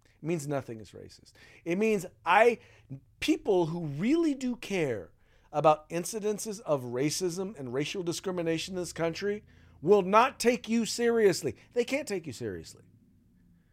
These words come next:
Because when a real incident comes up, all we know is, is you ke-, you kept using your racist dog whistle. And that's exactly what it is. That's exactly what that commentator over there on C N N did, is that that's a,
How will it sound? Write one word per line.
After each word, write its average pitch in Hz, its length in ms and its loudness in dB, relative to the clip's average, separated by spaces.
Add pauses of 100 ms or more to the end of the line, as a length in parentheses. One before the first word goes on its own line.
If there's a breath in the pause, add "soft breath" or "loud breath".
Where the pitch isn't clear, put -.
(240)
Because 226 340 4
when 247 140 6
a 214 60 6
real 262 520 2
incident 147 420 -4
comes 131 300 -6
up, 180 240 2 (200 soft breath)
all 247 200 8
we 240 100 0
know 277 240 2
is, 254 200 2
is 208 140 -4
you 285 120 0
ke-, 254 220 -4 (260 soft breath)
you 254 260 6
kept - 320 0
using 196 380 0
your 311 460 8 (220)
racist 226 580 4 (140)
dog 240 360 4
whistle. 165 280 -4 (200 soft breath)
And 135 100 -6
that's 165 160 -2
exactly 156 460 0
what 165 160 0
it 165 100 0
is. 139 180 0 (200 soft breath)
That's - 140 -16
exactly 156 420 0
what 190 160 -2
that 190 160 2
commentator 185 560 0
over 175 120 2
there 175 140 4
on 165 80 -2
C 196 200 -6
N 180 100 -2
N 170 160 0
did, 180 260 4 (260 loud breath)
is 123 180 -4
that 127 120 -4 (160 soft breath)
that's 151 300 6
a, 156 80 -6